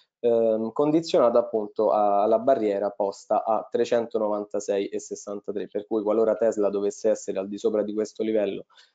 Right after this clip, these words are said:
nelle date di, di valutazione che vediamo appunto nella tabella, ci andremo a prendere questo uno e mezzo,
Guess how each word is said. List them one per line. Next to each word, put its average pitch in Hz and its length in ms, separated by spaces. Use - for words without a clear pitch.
nelle 117 360
date 117 320
di, 98 300
di 98 100
valutazione 104 680
che 98 120
vediamo 101 380
appunto 104 380
nella 104 240
tabella, 104 520
ci - 120
andremo 127 300
a 120 80
prendere 107 460
questo 110 560
uno 123 140
e 113 60
mezzo, 113 520